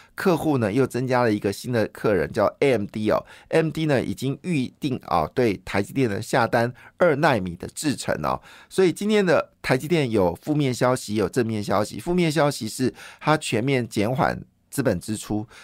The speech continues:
但正面消息呢，是未来二奈米、三奈米的需求呢，看起来是越来越旺。所以呢，呃，以目前的角度来看呢，所谓减少资本支出，应该是针对二八奈米以上的制程减少支出啦，哈，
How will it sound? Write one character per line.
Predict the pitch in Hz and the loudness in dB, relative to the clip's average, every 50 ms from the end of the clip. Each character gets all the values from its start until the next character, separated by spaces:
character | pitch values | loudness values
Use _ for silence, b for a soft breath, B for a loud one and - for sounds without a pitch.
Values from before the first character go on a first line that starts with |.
| B B _ | B B _
但 | - 190 180 175 | 2 2 2 4
正 | - 208 196 | 2 2 2
面 | 175 170 156 | 2 2 2
消 | 143 - 143 147 151 | 2 2 2 2 2
息 | - - - | 0 -4 -6
呢， | 95 92 92 - | -4 -4 -4 -4
是 | - - 135 120 - B B B B | 0 0 2 2 0 B B B B
未 | - 156 175 | 2 4 4
来 | 151 139 | 4 4
二 | - - 160 151 | 4 2 2 2
奈 | 143 147 135 117 | 2 2 0 0
米、 | 98 90 87 | 0 -2 -4
三 | - - 139 135 139 | -2 0 0 2 2
奈 | 143 131 110 | 2 0 0
米 | 101 | 0
的 | 92 92 | -2 -4
需 | 98 - - 127 | -4 -4 -6 -4
求 | 117 - 110 87 | -4 -2 -4 -4
呢， | 87 90 90 | -4 -6 -4
看 | - - 131 120 | -2 0 0 0
起 | 113 113 | 0 -2
来 | 73 | -4
是 | - - - 120 - | -4 -4 -6 -6 -6
越 | - 156 170 139 | -2 2 2 4
来 | - 95 | 4 2
越 | 104 117 117 | 2 2 2
旺。 | 107 107 113 104 92 B B B B B B - | 2 4 4 2 2 B B B B B B -6
所 | - - 165 196 | -2 2 2 2
以 | 202 165 | 2 2
呢， | 131 120 113 113 110 b b b b _ _ | 2 2 2 0 -2 b b b b _ _
呃， | - 123 120 117 110 - - | 2 2 4 4 2 2 0
以 | - 123 117 117 | -2 -4 -2 0
目 | 151 202 226 190 147 | 2 2 2 2 2
前 | - - 120 | 0 0 0
的 | 107 117 | 0 0
角 | 113 - 104 90 | 0 0 0 0
度 | 92 - 139 127 | 2 2 2 4
来 | 117 98 104 | 4 2 2
看 | - - 143 123 110 | 0 0 0 2 2
呢， | 98 98 B B B B B | 0 0 B B B B B
所 | - - 123 | 0 2 4
谓 | 165 190 | 4 4
减 | - - 160 | 2 0 0
少 | 180 170 131 | 2 2 2
资 | - - | 0 0
本 | 139 135 110 90 | -2 -2 -4 -4
支 | 120 123 | -6 -6
出， | 120 - 139 | -4 -4 -4
应 | 135 139 | -2 0
该 | 147 143 143 | 0 0 0
是 | 151 131 | -2 -4
针 | - - 143 139 | -2 -2 0 2
对 | 139 139 123 | 2 2 2
二 | - - 160 147 | 4 2 2 2
八 | - 139 135 | 2 2 2
奈 | 135 143 135 117 | 2 0 0 0
米 | 101 92 85 73 - - - - _ _ _ - | -2 -2 -4 -6 -10 -14 -18 -20 _ _ _ -10
以 | 113 107 95 82 | -8 -6 -6 -6
上 | 87 - - 170 139 117 | -2 0 2 2 2 2
的 | 104 | -2
制 | - - 139 131 | -4 -4 -4 -4
程 | 110 120 98 | -4 -4 -6
减 | 90 95 113 | -6 -4 -4
少 | 117 98 - | -4 -4 -4
支 | - 110 104 | -4 -6 -8
出 | - - 104 98 | -4 -2 0 2
啦， | 92 65 64 | 2 2 2
哈， | 92 82 67 | 0 0 -2